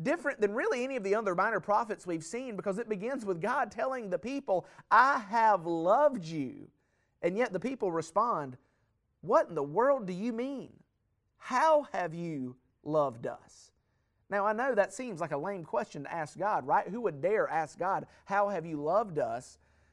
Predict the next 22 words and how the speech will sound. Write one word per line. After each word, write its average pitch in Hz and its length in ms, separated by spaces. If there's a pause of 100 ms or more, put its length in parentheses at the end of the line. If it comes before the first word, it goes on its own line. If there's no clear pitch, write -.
(120)
But 190 120
as 196 160
we've 175 180
seen 233 320
throughout 160 280
the 156 120
other 180 160
minor 143 300
prophets, 180 560
sometimes 127 800 (480)
it 202 100
can 302 80
be 247 120
really 202 260
difficult 175 600
to 127 140
see 160 720
and 147 100
to 143 60
feel 220 340
God's 143 380
love, 151 500